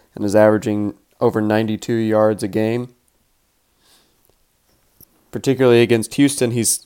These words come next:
habitually had good games, averaging almost ninety-seven yards against them. While I have always been a self-proclaimed Phillip Rivers hater, it's hard to deny that he's having one of his better years.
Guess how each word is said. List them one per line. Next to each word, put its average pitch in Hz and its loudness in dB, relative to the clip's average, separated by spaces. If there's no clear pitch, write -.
habitually 117 2
had 110 0
good 107 -2
games, 107 -2
averaging 107 2
almost 101 -2
ninety-seven 107 0
yards 92 -8
against 95 -8
them. 92 -10
While 110 0
I 120 6
have 107 0
always 117 4
been 117 0
a 101 -2
self-proclaimed 120 2
Phillip 123 2
Rivers 120 0
hater, 127 0
it's - -20
hard 120 -2
to 113 -6
deny 107 -2
that 98 -4
he's 107 -10
having 117 -2
one 110 -4
of 104 -8
his 110 -6
better 107 -2
years. 110 -6